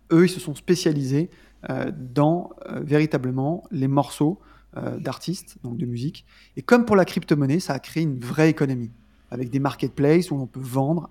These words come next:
acheter des N F T. Euh, et sur le site donc de Planity, euh, vous pouvez donc décider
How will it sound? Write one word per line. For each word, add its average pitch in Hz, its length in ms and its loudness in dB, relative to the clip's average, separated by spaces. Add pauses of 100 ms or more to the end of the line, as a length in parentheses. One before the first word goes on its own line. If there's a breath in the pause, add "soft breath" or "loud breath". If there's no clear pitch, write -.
acheter 160 300 2
des 143 100 2
N 131 180 0
F - 100 -14
T. 214 200 -2 (600 soft breath)
Euh, 127 140 -4 (320)
et 147 100 -6
sur 233 200 4
le 196 60 8
site 190 180 0
donc 160 160 4
de 131 80 0
Planity, 131 540 -2 (400 soft breath)
euh, 127 200 -4
vous 127 140 -12
pouvez 147 280 2
donc 135 220 0
décider 160 560 4